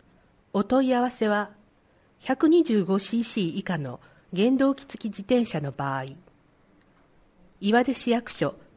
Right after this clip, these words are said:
税務課市民税係電話六二の二一四一。百二十五シーシーを超える二輪車の場合、和歌山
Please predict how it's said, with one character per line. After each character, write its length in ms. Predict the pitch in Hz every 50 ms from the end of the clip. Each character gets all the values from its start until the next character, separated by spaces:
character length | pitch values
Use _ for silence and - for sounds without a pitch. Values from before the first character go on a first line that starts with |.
| _ _
税 160 | - 202 220
務 180 | 240 233 226 220
課 280 | 226 214 196 185 185 - - -
市 220 | - - - 233 240
民 240 | 262 294 285 269
税 180 | 269 269 254 240
係 420 | 226 220 226 - 170 135 120 - - _ _ _ _ _ _ _ _ _ _ _ _ _ _ _ _ -
電 280 | - 196 208 202 202 190
話 240 | 185 180 180 180 - - - _ _ _ _ _ -
六 300 | 170 185 214 214 - 277
二 240 | 277 285 277 254 208
の 220 | 165 131 135 139 - - - _ _ _ _ -
二 260 | 190 214 233 247 262 277
一 260 | 269 - - 165 156
四 240 | 156 165 165 160 165
一。 340 | 160 - - - 139 139 - - - _ _ _ _ _ _ _ _ _ _ _ _ _ _ _ _ _ _ - - - - _ _ _ _ _ _ _ _ _
百 280 | - - 247 247 339 330
二 140 | 349 339
十 160 | 311 247 208 190
五 140 | 170 196
シ 160 | 208 - 254 247
ー 40 |
シ 180 | 240 - - 247
ー 80 | 208 165
を 40 | -
超 120 | - 165 156
え 60 | 156
る 100 | 160 165
二 140 | 160 175 180
輪 180 | 208 240 233
車 160 | 214 - 160
の 80 | 135 127
場 240 | 113 135 127 123 117
合、 60 | 113 113 - - _ - _ _ _ _ _ _ _ _ _ _ _ _ _ _ _ _ _ _ _ _
和 100 | 190 190
歌 140 | 190 285 302
山 320 | 294 247 208 160 127